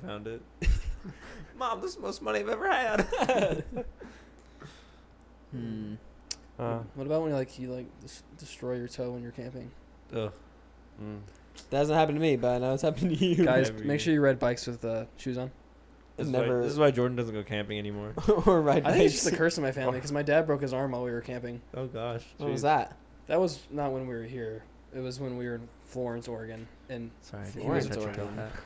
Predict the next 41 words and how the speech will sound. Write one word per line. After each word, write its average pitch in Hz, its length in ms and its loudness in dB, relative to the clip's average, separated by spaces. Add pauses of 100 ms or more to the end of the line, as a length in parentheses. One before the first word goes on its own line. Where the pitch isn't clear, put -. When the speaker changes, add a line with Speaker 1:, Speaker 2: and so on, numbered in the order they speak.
Speaker 2:
He's 180 180 2
like, 143 220 4 (140)
Speaker 4:
Silly. - 320 -16
Speaker 2:
"Son, 196 520 4
I 196 100 6
wanna 220 180 8
ride 190 240 6
the 175 60 2
ripstick." 165 680 2 (380)
And 156 80 -2
he's, 143 160 -2
like, 131 140 -2
riding 127 240 0
it 127 80 -6
down 127 160 -4
a 123 40 -8
hill, 127 360 -4
and 123 80 -14
he's 139 100 -10
going 117 160 -10
so 123 480 -8 (260)
freaking 120 380 -10
fast, 113 580 -12
and 127 80 -14
he 131 80 -10
just 123 160 -10 (520)
biffs 143 320 -2
it. - 120 -12 (140)
Speaker 3:
Ooh. 110 160 -8
Speaker 1:
Ooh. 120 300 -2 (360)
Speaker 3:
That 123 100 -12
happened 113 180 -8
to 120 40 -8
me 131 100 -4
Speaker 2:
Lands 131 140 -4
Speaker 3:
once. 123 80 -4
Speaker 2:
right 120 120 0
on 127 100 -2
his 123 100 -4
arm. 123 360 -2
Speaker 4:
Ouch. 113 640 -6